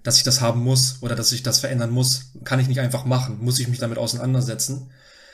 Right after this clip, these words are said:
Und irgendwo hab ich das verstanden, weil das haben wir quasi auch grad so gesagt, es ist halt irgendwann so.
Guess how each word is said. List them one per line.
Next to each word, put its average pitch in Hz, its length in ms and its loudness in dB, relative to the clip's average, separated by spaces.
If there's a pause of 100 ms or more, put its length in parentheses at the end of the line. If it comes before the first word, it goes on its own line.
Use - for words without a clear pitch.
(540)
Und 117 420 -2 (580)
irgendwo 135 460 0
hab - 100 0
ich - 80 -2
das - 140 0
verstanden, 151 680 -2 (380)
weil 117 540 2
das - 400 0
haben 123 220 0
wir 131 160 0
quasi 127 260 -2
auch 143 160 -6
grad 123 200 -6
so 123 80 -8
gesagt, 123 340 -2
es - 140 2
ist 110 80 6
halt 127 200 2
irgendwann 131 460 2
so. 104 320 -4